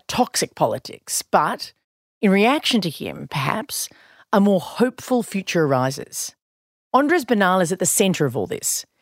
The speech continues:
He worked with A O C before she was a household name, and he's doing doctoral research on the Green New Deal.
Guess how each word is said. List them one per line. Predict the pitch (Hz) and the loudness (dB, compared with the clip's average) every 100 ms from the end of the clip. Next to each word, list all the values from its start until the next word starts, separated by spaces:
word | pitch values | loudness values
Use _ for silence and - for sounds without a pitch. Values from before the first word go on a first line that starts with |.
| _ - | _ -2
He | 233 | 0
worked | 175 247 285 | 4 2 2
with | 240 - | -4 0
A | 196 180 | 2 4
O | 170 | 4
C | - 208 262 | 4 2 4
before | 247 - 254 277 | 0 0 2 2
she | - | 4
was | 185 160 | 2 0
a | 151 | 2
household | 180 - 147 139 | 0 0 -4 2
name, | 190 240 285 - _ _ _ | 2 2 -2 -10 _ _ _
and | 214 | 2
he's | 233 185 | 2 2
doing | 254 262 214 | 2 2 4
doctoral | 220 220 - 233 | 2 0 0 0
research | 185 214 202 165 - - - | 2 2 0 -2 -2 -4 2
on | 220 202 175 | 4 4 2
the | |
Green | 165 180 175 | 2 2 2
New | 160 | 0
Deal. | 147 147 87 - | 0 -2 -2 -6